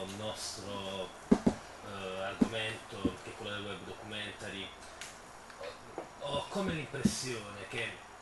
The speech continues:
i, i web documentary che sono stati fino a ieri ponevano un concept culturale e cercavano di condividerlo.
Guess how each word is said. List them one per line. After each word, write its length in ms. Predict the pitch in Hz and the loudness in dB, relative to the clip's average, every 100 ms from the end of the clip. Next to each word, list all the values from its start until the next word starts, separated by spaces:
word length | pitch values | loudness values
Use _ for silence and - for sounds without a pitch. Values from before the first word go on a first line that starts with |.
| - | -10
i, 640 | 127 135 127 127 123 123 120 | -6 -4 -4 -4 -4 -4 -4
i 300 | 113 104 131 | -6 -6 -4
web 180 | 165 156 | -4 -2
documentary 500 | 147 151 165 156 131 | -2 -2 -2 0 -2
che 80 | 143 | -2
sono 220 | 120 120 | -2 -4
stati 460 | - 127 120 - | -2 2 2 2
fino 180 | 107 117 | -2 -2
a 60 | 110 | 6
ieri 460 | 104 101 90 101 120 - - - - - - - - - - - - - - - - | 6 6 0 -2 -4 -8 -12 -10 -10 -10 -12 -12 -12 -12 -12 -12 -12 -14 -14 -12 0
ponevano 600 | 175 156 113 113 - - - - - | 2 4 4 8 8 6 -8 -12 -6
un 100 | 151 | -6
concept 600 | - 117 - - 117 - 123 117 - - - - - - - | 0 0 0 -4 -4 -4 -8 -8 -12 -12 -12 -14 -14 -14 -6
culturale 680 | 123 - 131 117 - 113 131 - - - - - - - - - | -6 -4 0 2 2 2 0 -4 -12 -12 -12 -12 -12 -12 -10 -4
e 80 | |
cercavano 480 | - 180 - 175 156 | 0 0 2 2 2
di 100 | 131 | -2
condividerlo. 840 | 120 123 113 101 95 87 90 90 | -2 -2 -2 -2 -4 -4 -4 -4